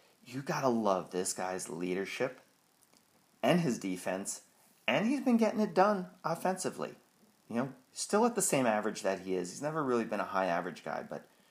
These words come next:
getting a lot out of Brett Gardner. Really like it. And now it looks like they have the rallying cry of him <laughs> banging the bat on the roof, which he got kicked out of in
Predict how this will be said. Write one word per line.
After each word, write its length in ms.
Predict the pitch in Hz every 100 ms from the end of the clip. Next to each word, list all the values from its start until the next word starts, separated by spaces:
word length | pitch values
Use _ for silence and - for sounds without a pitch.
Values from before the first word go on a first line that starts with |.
| _ _ _ _
getting 200 | 123 -
a 80 | 87
lot 320 | 82 87 82
out 140 | 82 80
of 120 | 76
Brett 200 | 80 -
Gardner. 400 | 73 71 71 69
Really 440 | 87 98 98 87 87
like 280 | 80 80 82
it. 160 | - -
And 440 | 104 90 78 78 - _ _ _
now 520 | 95 101 101 78 67 - _ -
it 160 | 92 82
looks 200 | 92 92
like 160 | 80
they 100 | 80
have 220 | 80 78
the 80 | 78
rallying 500 | 80 78 80 80 80
cry 440 | 78 90 78 78 80
of 180 | 92 -
him 400 | - 101 101 - -
<laughs> 100 | -
banging 360 | 113 110 107
the 80 | 104
bat 480 | 92 95 101 98 - - - -
on 240 | 110 104 104
the 100 | 95
roof, 480 | 92 107 92 - -
which 180 | 98
he 100 | -
got 260 | 107 95 -
kicked 320 | - 135 -
out 240 | 90 123 85
of 260 | 58 - - - - - - - - _
in 380 | 92 92 85 80